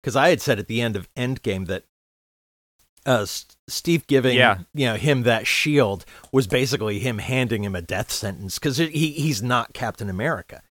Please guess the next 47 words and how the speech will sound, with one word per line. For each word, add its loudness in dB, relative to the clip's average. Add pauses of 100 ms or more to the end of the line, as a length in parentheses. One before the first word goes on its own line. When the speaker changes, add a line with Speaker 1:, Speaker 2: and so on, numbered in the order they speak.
(140)
Speaker 1:
He -2
can't 2
Speaker 2:
Well, 6
Speaker 1:
jump 2
Speaker 2:
but 2
Speaker 1:
out 4
of 0
a -2
plane 0
without 0
a -4
fucking -6
parachute. -6 (400)
Speaker 2:
The -4
best 6
evidence 6
I 4
can 0
give 0
that, -2
that 0
you -2
might 4
be 2
right 6
there 4
is 2
that 2
apparently 4
we've -2
got 6
a 4
bad 6
guy 2
who's -4
super -6
soldiery -2
'cause -4
he -4
can -10
kick -4
people, -2
like, 6
Speaker 1:
Yeah. -2 (120)
Speaker 2:
across 2
the -10
street. -8